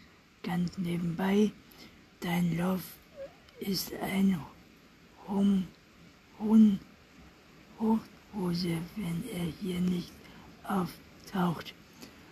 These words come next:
Ein, ein was, wir benutzen den das Wort Hum-Hose. Ein Idiot. Sorry, das nimmst du mir hoffentlich nicht übel.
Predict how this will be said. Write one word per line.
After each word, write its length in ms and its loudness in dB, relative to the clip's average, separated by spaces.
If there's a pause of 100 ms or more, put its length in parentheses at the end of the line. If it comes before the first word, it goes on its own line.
(100)
Ein, 540 2 (520)
ein 320 4
was, 440 -2
wir 180 -2
benutzen 640 -4 (240)
den 320 0 (880)
das 220 -6
Wort 360 -2 (160)
Hum-Hose. 1400 2 (680)
Ein 220 2
Idiot. 640 4 (260)
Sorry, 520 4
das 300 -2
nimmst 580 2
du 100 -8
mir 440 0 (360)
hoffentlich 640 4
nicht 280 0
übel. 500 6